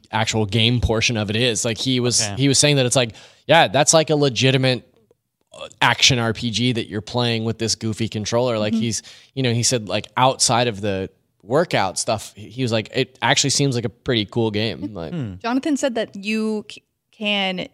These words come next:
Speaker 3: equip your character with clothes that change your stats, and you can, uh, get ingredients to make smoothies that change your <laughs> stats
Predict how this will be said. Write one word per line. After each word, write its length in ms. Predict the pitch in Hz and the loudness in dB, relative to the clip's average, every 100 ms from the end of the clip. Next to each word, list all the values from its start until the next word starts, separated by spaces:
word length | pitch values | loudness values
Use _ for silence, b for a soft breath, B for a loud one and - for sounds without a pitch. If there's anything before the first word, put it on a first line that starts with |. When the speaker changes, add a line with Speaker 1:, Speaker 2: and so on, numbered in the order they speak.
| - | -12
Speaker 3:
equip 360 | 202 233 226 220 | -6 -6 -6 -4
your 280 | 214 202 | -2 -2
character 540 | 196 - 190 190 196 185 | -4 -4 -4 -4 -6 -4
with 240 | 180 170 | -6 -10
clothes 340 | - 302 294 254 | -4 -2 -2 -4
that 100 | - | -6
change 260 | 180 175 | -8 -10
your 80 | 151 | -12
stats, 580 | - - 254 247 254 - | -14 -4 0 0 -4 -10
and 200 | 170 175 | -10 -10
you 100 | 175 | -12
can, 360 | - 175 180 170 B B B - | -10 -8 -8 -10 B B B -8
uh, 80 | 175 | -6
get 200 | 180 196 | -4 -2
ingredients 580 | 196 175 196 220 214 214 | -2 -4 -2 0 0 -2
to 100 | 202 | -4
make 160 | 180 - | -4 -6
smoothies 520 | - 233 254 240 233 | -2 0 2 0 -2
that 140 | 214 | -4
change 260 | - 233 233 | 0 0 0
your 80 | 247 | -2
<laughs> 120 | - | -4
stats 240 | - 220 | -8 -8